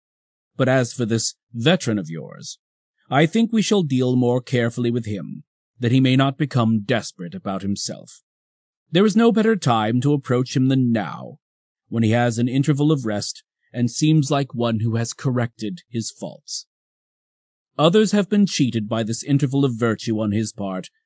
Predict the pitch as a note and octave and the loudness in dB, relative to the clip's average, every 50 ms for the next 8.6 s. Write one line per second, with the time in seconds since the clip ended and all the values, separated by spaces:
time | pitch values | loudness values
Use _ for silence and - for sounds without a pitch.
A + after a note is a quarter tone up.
0 | _ _ _ _ - A#2+ A2 B2 C#3+ C#3 B2+ C#3 C#3+ C#3+ B2+ C#3+ C3+ C3 B2+ B2 | _ _ _ _ -6 -4 0 0 0 2 2 0 0 0 0 0 0 0 0 -2
1 | - - _ _ - - C3 A#2 A2+ G2 G#2+ A#2 A2 E2 - - - _ _ _ | -6 -10 _ _ -4 -4 -4 -4 -2 -4 -4 -4 -4 -6 -8 -12 -18 _ _ _
2 | _ _ _ _ _ _ _ - - G3 - C3+ D#3 F3+ G3 G3+ F#3+ - F#3 F3+ | _ _ _ _ _ _ _ -20 -16 -4 0 2 4 4 4 2 0 0 0 2
3 | F#3 G3 F#3+ - - - B2 A#2 G#2+ G#2 A2 A#2 A#2+ A2+ - C3+ C3+ B2 - - | 2 2 0 -2 -4 -4 -2 -2 0 0 -2 -2 -2 -2 0 0 0 0 -2 -4
4 | - A#2 A#2 A#2 A#2 - - B2 A#2 A#2+ B2 B2 C3+ B2+ - - G#2+ D#2 B1+ C#2 | -2 -2 -2 -2 -4 -6 -8 -6 -4 -4 -2 -2 -4 -4 -4 -8 -10 -10 -10 -10
5 | E2+ F#2+ - _ - A2+ A2 C3 C3 - - E2+ E2 A#1+ - - _ _ A#2 B2 | -10 -10 -10 _ -8 -6 -4 -4 -4 -6 -6 -14 -14 -14 -14 -18 _ _ -8 -8
6 | A#2 - - - C3+ B2+ C3 C3+ C3 A#2+ B2+ A#2 A#2 A#2 A#2 A#2 A2+ G#2+ - G#2 | -6 -6 -6 -4 -4 -2 -2 -2 -2 -2 -2 -2 0 0 0 0 -2 -2 -4 -6
7 | G#2 F#2+ - - D2 C2 - - - _ _ _ _ _ _ _ - B2 G#2+ A2 | -6 -6 -6 -10 -16 -16 -16 -18 -18 _ _ _ _ _ _ _ -10 -8 -4 0
8 | D3 E3 - - C#3 C3+ B2+ G2+ F2+ G2 A2+ A#2+ | 0 0 0 0 0 0 0 -2 -4 -6 -8 -8